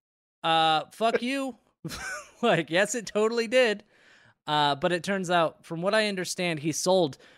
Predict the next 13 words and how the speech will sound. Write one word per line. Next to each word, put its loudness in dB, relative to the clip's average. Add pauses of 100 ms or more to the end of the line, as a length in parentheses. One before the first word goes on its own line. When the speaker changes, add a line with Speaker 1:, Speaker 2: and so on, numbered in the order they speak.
(160)
Speaker 2:
any 4
of 4
the 0
Pokemon 0
cards 0
that 2
were 0
worth 2
anything -4 (300)
back -4
then -8 (640)
and, -2
uh, 0